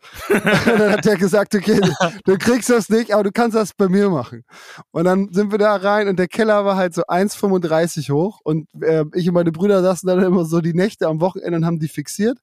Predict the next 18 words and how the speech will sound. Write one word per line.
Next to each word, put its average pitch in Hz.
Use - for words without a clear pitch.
Und 160
irgendwann, 214
weiß 156
nicht, 135
das 139
hat 156
drei 156
Wochen 147
gedauert, 127
haben 147
wir 139
straight 143
durchgearbeitet, 127
hatte 156
ich 143
die 147
alle 139
fertig. -